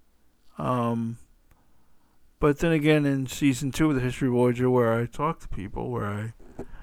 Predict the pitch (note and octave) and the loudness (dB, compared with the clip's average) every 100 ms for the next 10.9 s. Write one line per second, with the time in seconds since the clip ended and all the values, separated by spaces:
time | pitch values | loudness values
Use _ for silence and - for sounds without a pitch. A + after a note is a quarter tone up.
0 | - - - G#2 C#3 B2 A#2+ A2+ B2+ B2 | -18 -10 -6 -2 0 0 0 0 -2 0
1 | B2+ A2+ A2+ A2+ - - - B3 - - | 0 0 0 -2 -4 -4 -4 -4 -10 -6
2 | A#2 A#2 B2+ G2+ A2 - - - - - | 0 0 0 -4 -8 -14 -20 -20 -20 -20
3 | - - B2+ B2 B2 A#2 A#2 A#2+ - _ | -14 -6 -4 -4 -4 -6 -8 -10 -16 _
4 | _ _ _ _ _ _ - - B2+ E3 | _ _ _ _ _ _ -18 -6 0 2
5 | F#3+ F3 C#3+ D3 C#3+ C#3 C#3 C3+ C3+ A2+ | 2 2 -2 -2 0 0 0 0 -2 -4
6 | C3+ C#3 C#3 C3+ C3 - D3 F#3 D3+ B2 | -4 -2 0 -2 -4 -4 2 4 4 2
7 | G#2 G#2 F#2 F#2 G#2+ - A#2 G#2+ G#2+ G#2 | 0 -6 -6 -8 -8 -4 -4 -2 -4 -8
8 | - A2 C3 - _ - - - - - | -6 -6 -6 -14 _ -20 -20 -20 -20 -20
9 | _ - _ - C3+ B2 - B2+ A#2 - | _ -20 _ -4 -2 -2 -2 -2 -2 -4
10 | - A#2+ A#2+ A2+ C#3 A2+ G#2+ G#2+ | -4 -4 -4 -6 -2 0 -2 -6